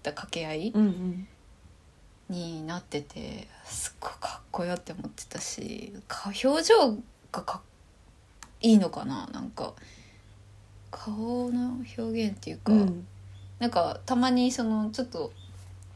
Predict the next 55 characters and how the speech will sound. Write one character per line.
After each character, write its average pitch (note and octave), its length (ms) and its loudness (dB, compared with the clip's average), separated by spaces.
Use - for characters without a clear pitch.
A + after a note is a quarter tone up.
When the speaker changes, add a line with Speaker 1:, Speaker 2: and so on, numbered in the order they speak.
Speaker 1:
あ G3+ 200 -2
の、 E3+ 580 -8
な F3+ 140 -6
ん - 20 -12
て - 120 -10
い - 40 -8
う - 20 -12
ん - 40 -10
だ、 - 160 -8
解 C#4 180 4
釈 C4+ 340 4
的 B3 240 0
な A#3+ 100 4
感 A3 240 2
じ G#3+ 120 0
で、 G3+ 80 -2
こ - 360 -4
う、 - 60 -8
割 A#3+ 180 4
と C#4+ 100 0
そ F#4 140 6
ば C4+ 160 12
で、 D#3+ 280 0
の G3+ 120 0
裏 A#3 280 12
で、 A3 180 0
Speaker 2:
う A3+ 160 12
ん。 F3+ 300 4
Speaker 1:
表 B3+ 140 6
情 A3+ 120 6
見 G#3+ 220 4
て F#3 140 0
る D#3+ 240 -6
し、 G#3+ 320 6
場 G3+ 220 6
面 F#3 200 4
と - 140 -6
か C#3 100 0
も - 80 -2
結 A3 160 6
構 E3+ 120 8
あ - 20 8
っ - 80 -2
た - 100 -2
ん - 60 -4
だ - 80 -6
け - 120 -6
ど、 G3+ 120 2
Speaker 2:
う - 20 8
ん G#3 40 8
う - 20 8
ん。 F3 260 0
Speaker 1:
な D4+ 80 -4
ん D4 80 -2
か、 - 260 -6